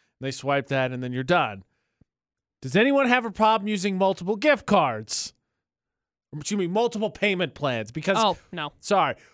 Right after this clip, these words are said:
Speaker 1: Because what has come up in my household is that certain someone doesn't like using more than one card because they think it's,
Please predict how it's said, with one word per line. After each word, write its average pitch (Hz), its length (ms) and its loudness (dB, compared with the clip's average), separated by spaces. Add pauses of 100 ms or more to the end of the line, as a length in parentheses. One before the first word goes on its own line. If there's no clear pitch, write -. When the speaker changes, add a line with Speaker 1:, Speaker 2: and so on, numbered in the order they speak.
(160)
Speaker 1:
Because 185 240 0
what 220 140 2
has 208 100 -2
come 254 200 2
up 254 120 2
in 233 80 0
my 254 220 4
household 208 500 2
is 180 180 -2
that 190 260 2 (240)
certain 277 280 0
someone 240 640 4 (320)
doesn't 240 280 2
like 226 300 2
using 233 320 0
more 226 220 4
than 214 160 0
one 202 200 2
card 214 340 4
because 196 300 -2
they 170 60 -10
think 208 180 2
it's, - 240 -2